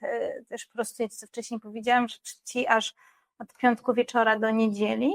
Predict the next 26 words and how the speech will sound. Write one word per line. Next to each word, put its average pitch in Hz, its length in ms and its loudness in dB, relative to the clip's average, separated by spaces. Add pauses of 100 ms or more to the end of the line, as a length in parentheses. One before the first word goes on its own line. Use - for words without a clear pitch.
czyli 247 420 0
jakby 226 340 -2
co - 360 2
odpoczywa 240 760 2
od - 160 -4
piątku 240 360 -2
do 214 60 -4
wieczora 226 680 0
i 226 120 -6
całą 220 460 -4
sobotę, 214 600 -4 (600)
a 226 200 4
w 214 100 -4
niedzielę 220 360 0
pracuje 240 680 -2
i 269 80 2
bierze 262 340 4
udział 254 280 2
w - 60 -18
takiej 247 460 -2
debacie, 233 640 2
dlaczego 226 720 0
właśnie 220 680 -2
to 226 120 -4
ma 220 200 2
być, 214 440 -4